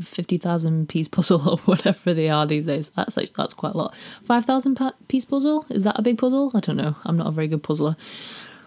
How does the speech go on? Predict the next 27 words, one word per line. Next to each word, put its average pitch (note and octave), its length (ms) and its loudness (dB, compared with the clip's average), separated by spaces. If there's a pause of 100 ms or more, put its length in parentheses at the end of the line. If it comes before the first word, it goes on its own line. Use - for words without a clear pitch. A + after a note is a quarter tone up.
(140)
But - 280 2
puzzle C#4+ 380 4
pieces G3+ 680 4 (220)
<laughs> - 140 -12
are G#3 200 6
tiny. G#3+ 640 4 (800)
But G3 140 6
when A3 240 8
you G#3+ 460 6 (360)
put - 300 0
them A#3+ 200 6
all A3+ 140 6
together, G3 600 4 (260)
they G3+ 200 4
form G3+ 720 4 (100)
to F#3 340 2
make F3+ 220 2
something F#3 420 0
bigger E3 440 0
and D#3+ 200 0
way G3 320 6
more F#3 180 6
impressive. - 640 -2 (640)
So G3+ 240 6
you G3 280 6
never G#3+ 460 6
see G3+ 800 4